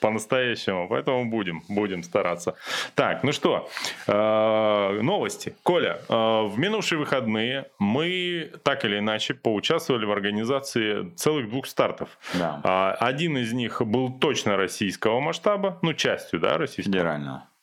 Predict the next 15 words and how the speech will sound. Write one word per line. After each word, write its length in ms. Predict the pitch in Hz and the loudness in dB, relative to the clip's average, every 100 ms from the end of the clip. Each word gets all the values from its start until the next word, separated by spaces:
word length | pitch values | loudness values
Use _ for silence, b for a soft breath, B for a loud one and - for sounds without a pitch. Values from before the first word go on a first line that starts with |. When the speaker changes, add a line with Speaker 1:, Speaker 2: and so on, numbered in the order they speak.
| 123 | -6
Speaker 1:
Федерального. 560 | 110 98 95 87 87 85 | -2 2 2 0 0 -2
Второй, 460 | - 117 156 185 | 0 0 2 0
не 160 | 147 143 | -2 -2
з-, 40 | |
Speaker 2:
Второй, 360 | 117 104 127 139 | 2 2 2 0
Speaker 1:
не 80 | 127 | -2
знаю. 720 | 107 82 90 90 87 87 78 | -2 0 2 4 4 2 0
Speaker 2:
э, 40 | 76 | -2
международного. 960 | 95 101 98 98 98 87 76 65 65 - | -2 -2 -2 -2 0 -2 -4 -6 -6 0
Speaker 1:
Вот 300 | 117 135 - | 0 0 0
так 200 | 95 85 | 0 -2
вот, 140 | - | 0
пожалуйста, 640 | 107 104 170 175 160 147 - | 0 2 0 0 0 -2 -2
э, 540 | 117 113 110 110 107 | -2 0 -2 -2 -2
докладайте. 720 | 98 139 165 185 90 80 69 | 0 0 2 0 0 -2 -4